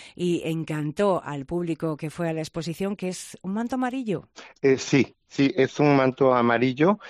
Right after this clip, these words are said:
Speaker 2: eh, trabajado con mucha filigrana y, eh, en, en mis pinturas yo suelo poner colores, esto, mu-, muy atrevidos. A veces trato de retener que no ponga yo demasiado esos colores, pero,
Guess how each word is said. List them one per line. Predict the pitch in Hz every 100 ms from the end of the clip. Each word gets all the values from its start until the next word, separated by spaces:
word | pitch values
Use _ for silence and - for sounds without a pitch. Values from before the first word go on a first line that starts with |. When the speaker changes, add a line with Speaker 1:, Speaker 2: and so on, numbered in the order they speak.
| - -
Speaker 2:
eh, | 123 117 117
trabajado | - 127 120 - 127 127 131
con | 120 120 120
mucha | 123 131 123 127
filigrana | - 123 117 117 120 123 165 - - -
y, | - 127 123
eh, | 117 120 120
en, | 139 120 120 123
en | - 123 127
mis | 131
pinturas | - 127 - 143 147
yo | 147
suelo | 135 147 143
poner | - 139 135 120
colores, | 123 123 123 123 - 113
esto, | 113 - - 113
mu-, | 104 120 123
muy | 113 127 139
atrevidos. | 131 - 104 107 113 170 - - - - - -
A | 117
veces | 127 123 127 - - 113
trato | 123 127 131 127
de | 120
retener | 107 101 120 117 117
que | - 113
no | 107 107 -
ponga | 123 120 117
yo | 113 120
demasiado | 120 110 - 110
esos | 117 123 -
colores, | - 113 110 139 - - - _
pero, | 127 127 123